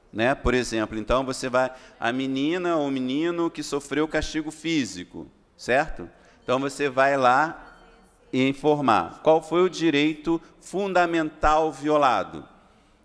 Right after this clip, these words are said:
Castigo físico tá em qual grande grupo dos direitos? Liberdade, respeito e dignidade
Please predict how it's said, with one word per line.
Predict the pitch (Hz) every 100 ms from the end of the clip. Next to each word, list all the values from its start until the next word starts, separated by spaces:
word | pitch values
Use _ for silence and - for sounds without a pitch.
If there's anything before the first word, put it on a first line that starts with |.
| _
Castigo | 104 107 117 107
físico | 110 120 147 160 160
tá | 151 127 135 - -
em | 123
qual | 120 147 156
grande | 139 139 143 127
grupo | 127 131
dos | 123
direitos? | 123 120 92 85 - _ _
Liberdade, | 107 101 113 107 110 127 135 135
respeito | 135 139 - 120 120 117
e |
dignidade | 117 123 135 127 95 80 -